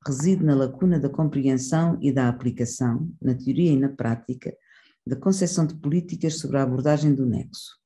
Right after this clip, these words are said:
Uma aplicação prática e apropriada da abordagem do nexo promove um processo operacional correto,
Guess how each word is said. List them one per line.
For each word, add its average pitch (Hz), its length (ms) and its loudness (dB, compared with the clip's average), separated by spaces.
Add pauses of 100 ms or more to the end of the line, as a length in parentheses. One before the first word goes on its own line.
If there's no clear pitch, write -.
(920)
Uma 135 120 4
aplicação 123 520 -4
prática 190 580 -2
e 196 260 0
apropriada 156 760 0
da 135 160 0
abordagem 147 560 2
do 139 140 0
nexo 123 440 -2 (440)
promove 151 580 2
um 165 100 0
processo 151 440 -2
operacional 143 500 0
correto, 139 520 -4